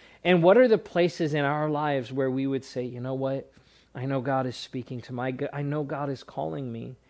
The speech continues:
but my flesh doesn't want to do it. My will wants to do what my will wants to do." That we would stop at this moment today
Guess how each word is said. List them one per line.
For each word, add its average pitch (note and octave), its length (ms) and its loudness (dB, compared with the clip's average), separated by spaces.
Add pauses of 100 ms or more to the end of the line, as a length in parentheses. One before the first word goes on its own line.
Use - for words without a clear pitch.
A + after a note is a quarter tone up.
(840)
but C#3 120 -2
my A#2 140 -6
flesh - 480 -6
doesn't C3 360 -8
want A#2+ 180 -10
to A#2 60 -10
do B2+ 280 -8
it. A#2+ 180 -10 (800)
My C3+ 200 2
will C#3 500 6
wants B2+ 300 -2
to - 120 -16
do C3+ 200 -4
what B2 180 -4
my B2+ 160 -10
will B2+ 260 -6
wants B2 380 -12
to - 160 -14
do." B2+ 340 -10 (800)
That D3 140 4
we D#3 140 8
would F3 220 6
stop D#3 480 0
at A#2 140 -8
this C#3+ 280 -4
moment B2+ 460 -6
today B2+ 500 -8